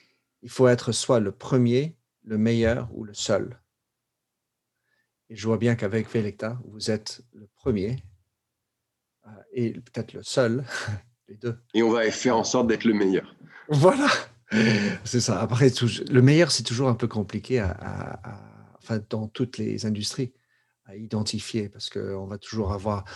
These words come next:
Speaker 1: ben, nous, on est dans le meilleur dans cette partie de la performance, ou nous, on est le meilleur dans cette
Speaker 2: Exactement.
Speaker 1: partie.
Speaker 2: Le meilleur en quoi et le meilleur pourquoi.
Speaker 1: Exactement. Donc, tout ça, c'est pour définir la catégorie.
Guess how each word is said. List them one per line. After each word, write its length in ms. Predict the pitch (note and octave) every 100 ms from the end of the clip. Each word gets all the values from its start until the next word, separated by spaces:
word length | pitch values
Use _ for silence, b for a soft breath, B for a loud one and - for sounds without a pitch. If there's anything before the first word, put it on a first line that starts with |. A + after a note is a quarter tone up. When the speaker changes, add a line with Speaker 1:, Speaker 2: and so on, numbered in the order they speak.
| B
Speaker 1:
ben, 180 | A2 A#2
nous, 120 | C3+
on 140 | C#3+ C3+
est 120 | A#2
dans 160 | G#2+
le 120 | A2 A2
meilleur 420 | A#2 A#2 A#2+ A2
dans 180 | G#2 G#2+
cette 300 | - C3+ -
partie 520 | A2 - C3 A#2+ G2+
de 120 | A2+
la 120 | G#2+
performance, 640 | G2 G#2 - A2+ A2 - -
ou 80 | A2+
nous, 280 | A#2 A#2
on 60 | A2
est 80 | G#2+
le 100 | G#2+
meilleur 240 | A2 A2
dans 80 | -
cette 180 | - -
Speaker 2:
Exactement. 520 | B2+ G2+ G2 F#2+ E2+
Speaker 1:
partie. 120 | D#2 F2
Speaker 2:
Le 80 |
meilleur 360 | F#2 G2+ A2 A2
en 140 | A2
quoi 380 | G2+ - A#2+ C3
et 40 | A2+
le 80 | G2
meilleur 260 | G2 -
pourquoi. 460 | - - - D2+ - _ - _
Speaker 1:
Exactement. 560 | A#2+ A2 A2+ A#2 G#2 G2+ b b b
Donc, 160 | G#2 -
tout 140 | C3
ça, 160 | - A2+
c'est 180 | -
pour 140 | G2+ G#2
définir 360 | A2+ - A#2
la 120 | G#2 G#2
catégorie. 460 | A#2 G2 A#2+ A#2